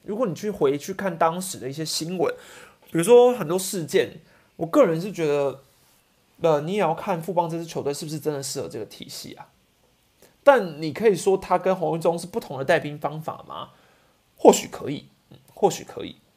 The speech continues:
兄弟选人第一条件歌声优美，你说吴俊伟的部分吗？吴俊伟歌声好像，好像也不算优美。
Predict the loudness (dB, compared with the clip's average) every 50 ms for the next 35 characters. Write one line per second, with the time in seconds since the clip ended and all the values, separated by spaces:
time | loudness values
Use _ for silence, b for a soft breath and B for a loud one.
0 | _ -6 -4 -2 -2 0 0 0 0 0 0 -2 -2 -4 -4 -6 -8 -4 -4 -2
1 | -2 -2 -2 -2 -2 -2 -2 -4 -2 -2 0 0 0 0 -2 -6 -8 -6 -6 -6
2 | -6 -6 -8 -10 -12 -14 b b b b b b b b b -8 -8 -2 2 2
3 | 4 4 6 4 4 2 2 -2 -2 -2 -4 -4 -4 -6 -6 -8 -8 -8 -8 -6
4 | -2 -2 -2 -2 -2 -6 -10 -12 -14 -16 -16 -12 -8 -8 -6 -4 -4 -4 -4 -6
5 | -6 -6 -6 -6 -6 -8 -8 -10 -12 -14 -18 _ -16 -8 -4 -2 -2 -2 -2 -4
6 | -6 -4 -2 -2 -2 -2 -2 -6 -6 -4 -2 -2 -2 -4 -6 -10 -12